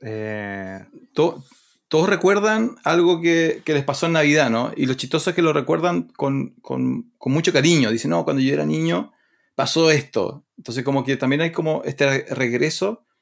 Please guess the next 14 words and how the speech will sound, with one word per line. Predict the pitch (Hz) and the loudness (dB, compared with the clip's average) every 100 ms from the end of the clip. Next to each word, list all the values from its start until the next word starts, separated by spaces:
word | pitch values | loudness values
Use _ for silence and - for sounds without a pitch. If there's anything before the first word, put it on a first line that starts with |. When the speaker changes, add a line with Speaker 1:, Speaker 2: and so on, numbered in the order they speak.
| _ _ | _ _
Speaker 2:
esta | 131 135 | -8 -2
emotividad | 135 131 131 131 127 127 147 156 | 0 0 0 2 2 2 0 0
de | 147 | 0
la | 139 | 0
nostalgia | 127 113 - 139 143 165 - 175 _ _ _ _ - | -2 -4 -2 -2 -2 -2 -2 -4 _ _ _ _ -16
de, | 113 117 120 117 117 120 - | -4 0 2 2 0 -2 -8
de | - 117 | -8 -2
ver | 113 131 | 0 0
la | 139 | 2
Navidad | 135 127 127 139 | 2 2 2 0
como | 139 131 | -2 -4
este | 131 | -2
periodo | 120 113 120 127 131 127 | -2 0 2 2 0 0
donde, | 123 117 117 - | 0 0 -2 -4